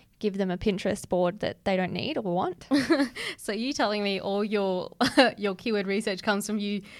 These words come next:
Speaker 2: starting to type the first phrase of something in Google search, right, and seeing what
Speaker 1: Yeah,
Speaker 2: the drop-down
Speaker 1: Google
Speaker 2: menu
Speaker 1: suggests.
Speaker 2: <laughs> Okay, well, I mean
Speaker 1: Does it for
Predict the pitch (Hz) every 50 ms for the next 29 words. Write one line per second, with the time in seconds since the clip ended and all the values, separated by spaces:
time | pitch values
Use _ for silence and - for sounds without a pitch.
0 | - _ - - - - 233 220 214 214 220 226 226 226 - 226 202 190 185 -
1 | - 208 - 202 190 196 208 208 - - 180 185 190 180 196 185 214 196 185 175
2 | 175 180 180 180 - 190 185 175 170 185 175 - 185 175 175 - 175 170 165 175
3 | 175 196 196 - - 381 381 359 392 370 381 381 403 403 403 415 - - 359 427
4 | 320 - - - 254 - - 453 - 339 349 311 311 392 392 302 302 302 - 311
5 | 311 - 370 359 - _ _ - - _ _ - - _ _ - 480 466 440 427
6 | 415 392 370 349 - 269 269 247 247 180 170 - 196 233 254 247 240 - - 247
7 | 247 240 233 220 220 220 220 220 285 320 - - - 403